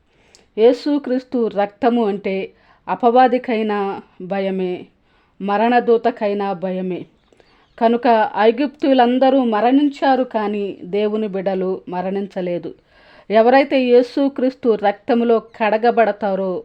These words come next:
వారిని అపవాది ఎంత మాత్రము కూడా జయించలేడు. కాబట్టి ప్రతి ఒక్కరూ కూడా యేసుక్రీస్తు పరిశుద్ధమైన రక్తములో కడగబడాలి.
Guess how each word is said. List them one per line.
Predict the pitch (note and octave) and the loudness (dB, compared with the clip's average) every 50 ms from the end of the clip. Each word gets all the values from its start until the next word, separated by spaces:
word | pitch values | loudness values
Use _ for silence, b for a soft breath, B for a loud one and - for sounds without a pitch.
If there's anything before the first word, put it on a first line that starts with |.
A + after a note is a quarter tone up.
| _ - | _ -10
వారిని | E3+ F3+ F#3 F#3 F#3 F#3+ F#3+ F#3+ F3+ - - - | -6 -4 -4 -2 -2 -4 -4 -6 -6 -8 -8 -10
అపవాది | F3+ F#3+ - G#3 G#3 G#3 G#3 G3+ G3 F3+ G3 | -8 -4 -4 -4 -2 0 0 -2 -2 -2 -4
ఎంత | F#3 F3+ G3 F3 - | -6 -6 -6 -6 -6
మాత్రము | G3+ G3+ G3+ G3+ G#3 G3+ G#3+ G#3 G#3+ G#3 | -6 -4 -4 -6 -6 -6 -6 -6 -6 -6
కూడా | G3 - G3 F#3+ F#3+ F#3+ F#3+ | -8 -6 -6 -6 -4 -4 -6
జయించలేడు. | F3+ E3 F#3 E3+ F3 F#3 G3+ F#3+ - - F3+ E3 E3 E3 D#3+ D#3 - - _ _ b b b b b b b b b b b b b | -8 -6 -6 -6 -6 -6 -8 -10 -10 -10 -8 -6 -6 -6 -6 -6 -10 -16 _ _ b b b b b b b b b b b b b
కాబట్టి | A3 G#3+ G3+ A#3 A#3 A#3+ B3 | 0 2 2 2 2 0 -2
ప్రతి | A#3+ - A3+ G#3+ A3 - C#4 | -2 0 0 0 0 0 -2
ఒక్కరూ | B3 A#3 B3 B3 - - - E4 C4 C#4 C#4+ C4+ | 2 2 0 0 -2 -4 0 2 2 4 2 2
కూడా | C#4 - B3+ A3 G#3 G#3 G#3+ G3+ | 0 0 0 2 2 2 0 0
యేసుక్రీస్తు | G3+ G3+ G#3 G#3 G#3 G3+ - - - B3+ A#3+ A#3+ A#3+ A#3 - A3 A3 A3 A#3 - _ _ - A#3 A3 G#3 G3+ G3+ F#3+ F#3+ b b b b b b - | 0 0 2 2 0 0 -2 -4 -2 -2 -2 -2 -2 -6 -8 -6 -4 -4 -4 -6 _ _ -6 -2 -2 0 0 -2 -4 -6 b b b b b b -2
పరిశుద్ధమైన | A3 G#3+ A3 C4 - - C#4+ A3 G#3 G#3 G3+ B3+ B3+ A#3+ A#3+ A#3 A3+ A#3 A3 | 0 0 0 0 -2 -4 -6 -6 -6 -2 0 2 2 2 2 2 0 0 0
రక్తములో | F#3 F#3+ F#3+ - - A#3+ G#3+ G#3 G#3+ G#3+ G#3+ | -2 -2 -4 -4 -6 -6 -4 -2 -2 -2 -4
కడగబడాలి. | G#3+ _ - - G#3 G3 G#3 G3+ A3 G3 F#3 F#3 F3+ F3+ F3+ F3+ - | -6 _ -8 -4 -2 -2 0 0 0 -2 -2 -2 -2 -4 -6 -8 -10